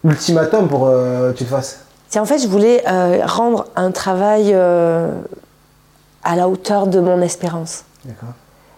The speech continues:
Speaker 2: Et donc je me disais, je vais prendre le temps et ce sera, ce sera parfait. Mais il me faut du temps. Et puis aussi, j'avais les collègues qui étaient avec moi en sophro qui me disaient, « Mais Naïma, moi j'ai mis quatre semaines. »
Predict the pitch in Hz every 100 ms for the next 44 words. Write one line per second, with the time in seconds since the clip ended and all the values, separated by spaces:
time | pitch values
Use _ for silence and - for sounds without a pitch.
0 | - - 190 190 196 165 190 180 185 208
1 | 185 175 - - 202 202 196 196 214 214
2 | 214 190 180 170 190 - 180 180 175 -
3 | - 190 - 120 - 170 - _ _ _
4 | _ _ _ _ 180 196 208 202 214 190
5 | 240 190 - - _ _ - - - -
6 | - - - 196 - 302 285 220 190 185
7 | 180 - 190 190 - 185 175 170 180 190
8 | 185 175 170 165 - 170 - 220 - 190
9 | 180 190 180 175 190 175 165 170 - 185
10 | - 202 175